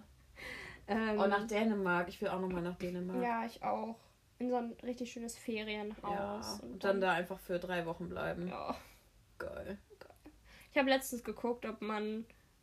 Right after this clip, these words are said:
Speaker 1: <laughs> ich dachte so, vielleicht geht das ja für nächstes Jahr,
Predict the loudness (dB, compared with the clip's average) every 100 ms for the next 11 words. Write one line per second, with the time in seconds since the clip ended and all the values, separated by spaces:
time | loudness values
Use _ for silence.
0 | -8 -8 0 0 2 2 2 0 -4 -6
1 | 0 2 2 2 0 0 0 2 2 2
2 | 2 0 0 0 0 2 4 4 2